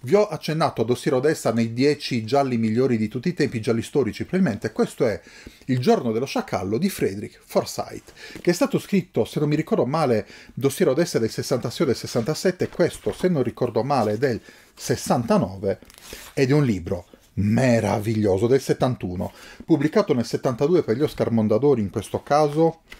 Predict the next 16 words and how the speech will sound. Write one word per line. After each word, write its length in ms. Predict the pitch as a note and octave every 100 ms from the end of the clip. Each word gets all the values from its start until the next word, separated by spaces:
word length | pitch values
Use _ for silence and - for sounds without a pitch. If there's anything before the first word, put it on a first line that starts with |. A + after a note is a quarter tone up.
| - -
non 160 | C3 C3+
so 100 | B3
se 140 | -
sia 140 | - A#2+
l'edizione 420 | A2 G#2+ D3 A#2
del 80 | G#2
settantadue, 500 | A#2+ A2+ G2+ B2 A#2+
questa 200 | - G2+
è 20 |
più 120 | A2
recente 440 | G#2 - A2+ G2+
di 80 | F#2+
sicuro, 400 | - A2 - A2+
vediamo, 580 | G2+ A2 G#2+ F#2+ G2 - _ - - - - _ -
ehm, 1300 | G#2+ G2 G2 F#2+ F#2 F#2 F#2 G2 G2+ G#2 G#2+ A2+ A#2 _ _ _ _ _ _ _ _ _ _ _ -
novantatré, 720 | B2+ B2+ C#3 C3 - A2+ F2